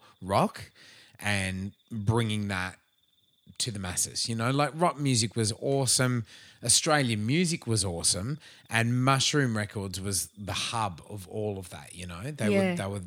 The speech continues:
Speaker 1: the, the big sort of Aussie label. They, they originated here. I can't think of too many Aussie labels that originated here that became so big,
Speaker 2: Yeah,
Speaker 1: to be
Speaker 2: yeah,
Speaker 1: honest.
Speaker 2: yeah. And not only that, they didn't,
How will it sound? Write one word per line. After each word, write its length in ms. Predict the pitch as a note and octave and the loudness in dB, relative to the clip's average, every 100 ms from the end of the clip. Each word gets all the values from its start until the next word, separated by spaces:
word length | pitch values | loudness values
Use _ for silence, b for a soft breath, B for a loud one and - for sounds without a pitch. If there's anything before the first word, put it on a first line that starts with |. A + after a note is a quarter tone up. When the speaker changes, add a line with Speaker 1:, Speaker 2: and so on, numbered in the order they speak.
| - | -8
Speaker 1:
the, 180 | G2 - G#2+ | -8 -8 -8
the 100 | G2+ | -10
big 380 | F#2 F#2 A2 G#2 | -8 -4 -4 -2
sort 220 | - A2 | -2 -2
of 120 | F#2+ - | -6 -10
Aussie 340 | G2+ G2+ F#2+ F2+ | -8 -6 -6 -8
label. 480 | F2 F2 F2 C#2 - B B B - | -8 -10 -12 -14 -20 B B B 4
They, 180 | D3+ | 4
they 200 | D3+ E3+ | 6 6
originated 720 | E3 D3+ F3+ D3+ D3+ A#2+ G2+ F2 | 6 6 6 6 4 2 0 -6
here. 240 | E2+ D#2+ G2+ | -8 -10 -4
I 100 | D3+ | -2
can't 320 | E3 F3+ C#3 | 2 2 2
think 180 | D3 B2+ | -4 -4
of 140 | A2+ | -2
too 300 | - - D#3 | 0 2 2
many 420 | D3 C3+ B2 A#2 G2+ B B B C3 | 4 4 4 2 -2 B B B 4
Aussie 340 | C#3+ B2+ C3+ | 6 6 6
labels 440 | A2+ G2 F2+ G2+ | 4 4 2 -4
that 140 | - F#2+ | -4 -4
originated 680 | F2+ G2+ G#2+ A2+ G#2 F2+ D#2 | -2 -2 0 0 0 -2 -8
here 200 | E2 D#2+ | -10 -8
that 160 | E2+ | -8
became 400 | G#2 - G2 F#2 | -10 -10 -8 -4
so 200 | F2+ F#2+ E2 | -4 -4 -6
big, 420 | F2+ F2+ - - | -8 -8 -12 -6
Speaker 2:
Yeah, 260 | G3 G3 F#3+ | 2 4 6
Speaker 1:
to 80 | |
be 100 | F#3 | 6
Speaker 2:
yeah, 60 | F3+ | 6
Speaker 1:
honest. 420 | E3+ E3+ E3+ E3 B | 6 4 2 0 B
Speaker 2:
yeah. 60 | B - | B 2
And 100 | C#4 | 6
not 160 | E4 E4+ | 8 8
only 360 | E4 C4+ A#3 | 8 6 4
that, 520 | F#3 F#3 F3+ E3 A3+ - b b b - - | 4 4 6 4 2 -2 b b b -6 2
they 140 | A3 | 2
didn't, 440 | F#3+ C4 C4+ B3 | 4 4 4 4